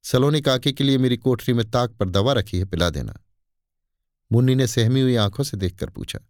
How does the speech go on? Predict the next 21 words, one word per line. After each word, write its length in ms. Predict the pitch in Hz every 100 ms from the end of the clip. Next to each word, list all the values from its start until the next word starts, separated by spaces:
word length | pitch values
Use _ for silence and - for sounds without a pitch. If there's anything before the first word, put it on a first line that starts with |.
| _ _ _ _ _ _ _ _
"तुम 160 | 147 185
कहाँ 220 | 190 139
जाते 280 | 92 73 73
हो?" 180 | 65 - _ _ _ _ _ _ _ _ _ _ _ 139
"एक 140 | 143
दोस्त 280 | 143 165 165
के 100 | 160
यहां 160 | 143
दावत 280 | 123 117 165
खाने 260 | - 87 78
जा 140 | 64
रहा 240 | 57 58 58
हूं।" 200 | - - _ _ _ _ _ _
मोटर 300 | 101 120 131
चली। 340 | 104 92 101 113 _ _ _ _ _
मुन्नी 260 | 127 131 127
ने 80 | 117
पूछा, 400 | 113 110 - - _ _ - _ -
"कब 160 | 165 165
तक 160 | 214
आओगे?" 340 | 196 117 87